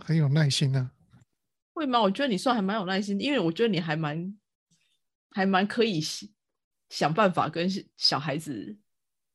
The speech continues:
Speaker 2: 打交道的。
Speaker 1: 该怎么说嘞？我是觉得还好啦，但我，我也觉得你们那个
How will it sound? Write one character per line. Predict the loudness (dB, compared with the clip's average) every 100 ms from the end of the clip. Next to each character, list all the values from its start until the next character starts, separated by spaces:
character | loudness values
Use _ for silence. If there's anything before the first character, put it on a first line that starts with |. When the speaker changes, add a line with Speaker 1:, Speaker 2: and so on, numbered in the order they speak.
| _ _
Speaker 2:
打 | -6
交 | -4 -4 -4
道 | -6 -8
的。 | -14 -18 -18 _
Speaker 1:
该 | 0 2
怎 | 2
么 | 0
说 | -2 2 2
嘞？ | 4 2 0 0
我 | 0 -2
是 | 0 4
觉 | 6
得 | 6
还 | 4 2
好 | 0 -2
啦， | -6 -8 -20 _ 4
但 | 8 8
我， | 8 4
我 | 4 6
也 | 6
觉 | 4
得 | 2
你 | 2 -2
们 | -4 -2
那 | 0
个 | 2 2 2 0